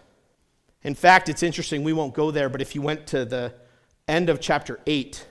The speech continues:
and looked at Noah after the flood, God says, "And, and there's still evil in man's heart." It doesn't go away even because of a flood.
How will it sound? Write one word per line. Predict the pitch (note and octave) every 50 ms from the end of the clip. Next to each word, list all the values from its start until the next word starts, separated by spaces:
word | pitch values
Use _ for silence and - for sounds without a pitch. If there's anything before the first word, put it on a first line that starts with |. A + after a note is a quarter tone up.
| - _ _ _ _ _ _ _ _ _ _ _ _ _ _
and | - C#3+ C#3+ C#3+ D3
looked | E3 D#3+ - -
at | D3+ C#3+ C#3+
Noah | D3 D#3 D3+ C#3+ C#3+ C#3
after | C#3 C3+ C#3 - - D#3
the | B2+ C3
flood, | - - C3+ B2+ A#2+ A#2 A#2+
God | A#2 C3+ B2+ B2 A#2+
says, | - - B2+ B2 A2+ G#2+ - - - _ _ _ _ _ _ _ -
"And, | C#3 C3+ A#2+ A#2+ - -
and | C#3+ C#3 C3+
there's | C3 A#2+ - -
still | - - D#3 C#3+ C3 A#2+ A2+
evil | - B2 A#2+ A2 A#2+ A2 A2+
in | A#2
man's | G#2+ G#2+ A2+ A2+ A2
heart." | - - - A#2+ - - - - _ _ _ _ _ _ _ _ C3 _ _ _ _ _ _ _ _ _ _ _ _ _ _ _ _ _ _ _ _ _
It | _ -
doesn't | D3 C#3+ D3+ C3+
go | E3 D#3+
away | C#3+ C3+ C3+ C#3 C#3 C3+ C3 B2 -
even | D#3 C3+ A2+ B2 A#2+
because | A2 A#2 - - B2 A2
of | G#2+ -
a | A2
flood. | - - - A2+ A2 A2 A2